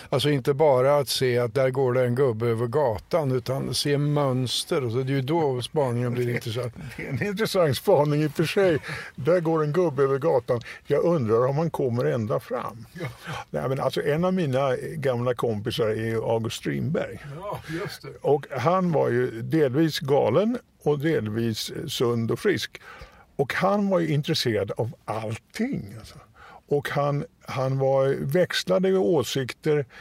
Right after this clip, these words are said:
Speaker 2: som andra byter skjorta. Men han var ju en, eh, förebild på det sättet att han var, eh, kastade sig över vilka ämnen som helst och kunde skriva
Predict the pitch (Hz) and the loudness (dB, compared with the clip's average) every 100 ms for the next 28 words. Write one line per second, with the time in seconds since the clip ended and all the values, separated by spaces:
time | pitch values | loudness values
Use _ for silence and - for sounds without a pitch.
0 | - - - 135 165 135 110 113 110 110 | -20 -10 -4 -2 0 0 2 2 2 0
1 | 117 117 113 - - 143 - - 160 196 | -2 -2 -2 -4 -4 -4 -4 -4 -2 -2
2 | 135 127 120 - - - 131 147 156 - | -8 -16 -16 -18 -12 -4 0 2 0 -2
3 | 139 139 143 - _ _ _ 139 131 165 | 0 0 -2 -6 _ _ _ -16 -4 0
4 | 190 180 175 - 156 160 151 151 151 156 | 2 2 2 0 0 2 0 0 0 -2
5 | 143 - 202 156 175 190 139 131 - 107 | -4 0 4 4 2 0 0 0 2 0
6 | 107 107 - 117 117 123 - 131 139 - | 0 -2 -2 -2 0 0 -2 -6 -8 -8
7 | - 160 - 165 - 135 113 113 113 135 | -6 -4 -2 -2 0 0 2 0 -2 2
8 | 127 110 104 - 110 175 175 - - - | 2 2 -2 -4 -2 -2 -2 -10 -14 -10
9 | - 156 147 - 208 135 101 110 | -4 0 0 -2 -2 0 2 2